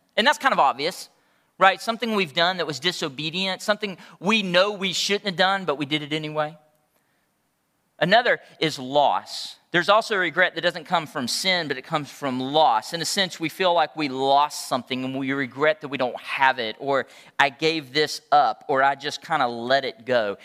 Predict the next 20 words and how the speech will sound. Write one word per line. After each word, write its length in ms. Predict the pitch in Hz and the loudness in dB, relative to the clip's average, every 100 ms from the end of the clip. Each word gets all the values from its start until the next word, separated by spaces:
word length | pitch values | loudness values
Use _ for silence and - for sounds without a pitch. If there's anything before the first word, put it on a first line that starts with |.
| - 165 | -2 0
And 140 | 185 | 2
then 120 | 214 | 0
the 80 | 170 | 0
third 260 | - 226 175 | 4 2 2
category 420 | 190 175 156 143 | -2 -2 -2 -2
is 60 | - | -4
pain. 500 | - 131 117 98 - _ _ _ _ _ _ _ _ _ _ _ | -12 -10 -10 -12 -20 _ _ _ _ _ _ _ _ _ _ _
It's 160 | 165 - | -4 -2
the 140 | 170 | 0
regret 500 | 160 147 165 214 - | 0 -2 2 2 2
we 160 | 180 175 | -6 -8
feel 260 | - 180 | -4 -4
from 200 | 170 147 | -4 -4
the 60 | 131 | -6
pain 420 | - 175 175 170 | -4 -6 -4 -4
that 140 | 135 131 | -6 -2
we've 280 | 190 226 | -2 -2
caused 380 | - 196 180 147 | 0 2 2 0
to 120 | - | 0
others, 460 | 151 156 180 190 | 2 2 0 -2